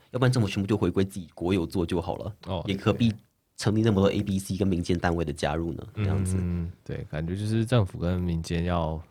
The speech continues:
Speaker 2: 就一起努力，因为感觉就是真的像那个倪芳药师刚才讲的，就是因为就台湾变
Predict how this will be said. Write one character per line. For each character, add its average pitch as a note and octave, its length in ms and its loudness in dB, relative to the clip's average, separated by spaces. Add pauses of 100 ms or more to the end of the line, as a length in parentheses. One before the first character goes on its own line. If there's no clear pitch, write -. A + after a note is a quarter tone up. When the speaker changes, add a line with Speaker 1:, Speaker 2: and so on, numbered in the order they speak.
(200)
Speaker 2:
就 A2+ 140 4
一 A2+ 60 6
起 - 160 -2
努 D#2+ 140 -4
力， E2+ 80 -4
因 G#2+ 80 0
为 A2 120 2
感 F2 200 -2
觉 E2+ 160 -2
就 F#2+ 100 -2
是 G2 60 0
真 F#2+ 160 -2
的 E2 480 -2
像 F#2 300 -2 (320)
那 G2+ 80 -4
个 F#2 60 0
倪 F2+ 100 -2
芳 F#2+ 300 0
药 F#2+ 100 2
师 G2 140 -4
刚 E2+ 160 0
才 E2 80 0
讲 C#2 180 -4
的， A1 260 -8 (200)
就 F2 100 -6
是 E2+ 300 -6
因 G#2 100 0
为 G#2+ 140 2 (260)
就 G#2+ 140 2
台 E2+ 140 2
湾 E2+ 160 2
变 F#2+ 260 2